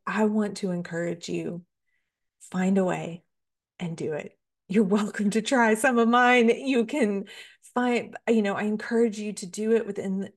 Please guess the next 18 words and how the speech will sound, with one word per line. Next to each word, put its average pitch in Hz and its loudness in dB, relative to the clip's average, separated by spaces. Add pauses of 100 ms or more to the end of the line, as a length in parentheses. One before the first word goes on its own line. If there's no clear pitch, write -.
(120)
within 208 0
your 220 2
local 196 -4
church, - -8 (400)
but - -2
community 233 2 (260)
is 185 -4
too 196 -2 (320)
important. - -6 (1300)
Um, 175 -2 (720)
I 220 6
am 220 6
gonna 226 6
do 202 4
one 196 4
little 220 4
bonus 196 0
episode 190 -4